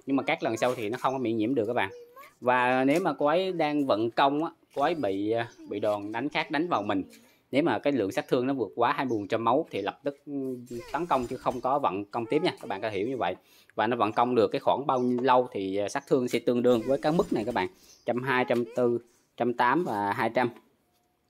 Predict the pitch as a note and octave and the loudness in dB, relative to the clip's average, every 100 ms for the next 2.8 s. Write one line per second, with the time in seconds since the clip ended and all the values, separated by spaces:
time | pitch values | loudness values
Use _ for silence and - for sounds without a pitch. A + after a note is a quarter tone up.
0 | _ _ _ _ _ _ _ _ _ - | _ _ _ _ _ _ _ _ _ -8
1 | C3 C3+ B2+ B2 B2 A#2+ A#2+ B2+ D3+ B2+ | -2 0 2 2 2 0 0 0 2 0
2 | A#2+ B2 C3 G2+ - - A#2+ | 0 -2 -2 -4 -6 -6 -2